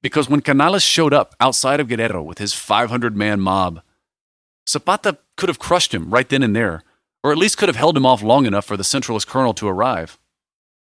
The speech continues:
Or, as he realized, and undoubtedly as Canales realized, Zapata could let them pass into the safety of his town.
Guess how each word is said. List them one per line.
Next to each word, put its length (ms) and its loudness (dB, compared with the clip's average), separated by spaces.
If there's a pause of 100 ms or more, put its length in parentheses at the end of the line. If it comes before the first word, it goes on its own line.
(360)
Or, 380 2 (600)
as 140 -2
he 100 0
realized, 520 -2 (420)
and 100 -2
undoubtedly 540 2 (180)
as 120 -6
Canales 420 -2
realized, 440 -4 (840)
Zapata 540 0 (420)
could 160 -6
let 140 2
them 120 0
pass 520 -2 (260)
into 180 -2
the 120 -2
safety 400 -2
of 80 -6
his 120 -10
town. 400 -6